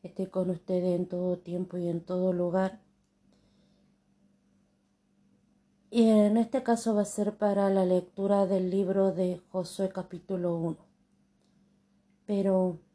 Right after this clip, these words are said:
antes que nada, les quiero compartir algo. Y que Dios Todopoderoso,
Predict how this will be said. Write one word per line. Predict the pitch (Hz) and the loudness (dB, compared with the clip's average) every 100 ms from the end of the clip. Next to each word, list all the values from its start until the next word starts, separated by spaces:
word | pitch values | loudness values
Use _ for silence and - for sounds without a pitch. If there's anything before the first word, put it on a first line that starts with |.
| _ - | _ -4
antes | 208 214 220 | -2 0 -2
que | - 196 | -2 -2
nada, | 190 190 190 208 214 - _ _ _ _ _ _ _ _ _ _ _ _ _ _ _ _ _ _ _ _ _ _ _ _ _ - | 2 2 2 2 0 -10 _ _ _ _ _ _ _ _ _ _ _ _ _ _ _ _ _ _ _ _ _ _ _ _ _ -6
les | 208 | -6
quiero | - 233 226 | 0 2 2
compartir | 214 190 190 190 185 190 190 | 2 -2 0 -2 -2 -2 0
algo. | 185 175 185 160 _ _ _ _ _ _ _ _ _ _ _ _ _ _ _ _ | 0 -2 -10 -18 _ _ _ _ _ _ _ _ _ _ _ _ _ _ _ _
Y | 208 202 196 180 175 - | -4 -2 -2 -4 -8 -4
que | 208 | 2
Dios | 214 214 | 4 2
Todopoderoso, | - 233 226 220 190 190 196 202 208 - 220 214 | 2 4 4 0 -2 2 2 2 0 -2 -2 -4